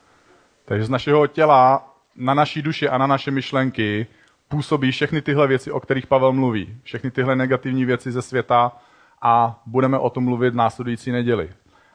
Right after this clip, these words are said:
Ale na druhou stranu Pavel říká, že z našeho ducha od Boha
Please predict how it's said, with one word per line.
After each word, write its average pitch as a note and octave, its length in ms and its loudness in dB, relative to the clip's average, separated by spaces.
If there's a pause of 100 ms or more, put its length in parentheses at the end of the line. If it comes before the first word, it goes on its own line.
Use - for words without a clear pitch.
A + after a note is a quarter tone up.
Ale B2+ 160 2
na C#3 100 2
druhou D3+ 180 0
stranu C#3+ 320 -2
Pavel D3 320 2
říká, A2+ 580 2 (200)
že A#2+ 160 -6
z A#2 40 -6
našeho C3 380 -2
ducha B2 640 0
od C3+ 140 -2
Boha B2+ 640 0